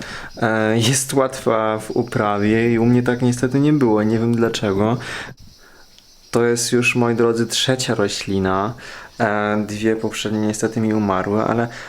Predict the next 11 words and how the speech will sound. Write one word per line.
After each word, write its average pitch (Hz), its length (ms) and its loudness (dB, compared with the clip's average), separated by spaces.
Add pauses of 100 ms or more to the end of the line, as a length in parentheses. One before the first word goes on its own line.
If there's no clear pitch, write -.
(100)
mogę 123 240 2
wam 123 140 2
pokazać 107 400 0
teraz, 127 360 0
że 110 200 0
ona 107 440 0 (1900)
dostaje 117 480 0
nowe 117 300 2
liście. 110 800 0
One 117 240 0
są 113 460 0